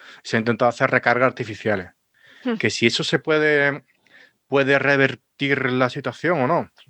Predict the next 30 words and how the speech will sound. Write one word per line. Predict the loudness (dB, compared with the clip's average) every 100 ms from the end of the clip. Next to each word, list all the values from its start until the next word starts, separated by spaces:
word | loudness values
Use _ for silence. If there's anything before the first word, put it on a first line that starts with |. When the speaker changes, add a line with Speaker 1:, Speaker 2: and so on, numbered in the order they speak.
| _ _ _ _ _ -20 -20 _ _ _ _ _ _ _ _
Speaker 1:
Yo | -4 0
lo |
veo | 2
difícil. | 0 -6 -8 -6
Una | -4 -2
vez | -2
que | 2 4 6
ya | 4 2
tienes | 0 0 2 4 2 2
ese | 0 2
agujero | 2 4 2 4
hecho, | 2 0 2 4 4 -2 -14 _ _ _ _ _ _ _ -6
yo | -2
lo | 0
veo |
difícil. | -2 -8 -20 -20 -20 _ _ _ _ _ _ _ _ _ _ _ _
Speaker 2:
Y | -6
sí, | -6 -4 -2 0 0 -2
porque | -4 0 0
también, | 2 0 0 -2 -2
eh, | -2 0 0 0 -2
ese | -4 -4 0 2 2
agujero, | 2 0 -4 -2 2 4 2 0 -4
si | -10 -6 0
le | 0
rellenas, | 0 0 -2 0 0 2
eh, | 2 2
con | 0 -4
un | -4
material, | -2 0 2 0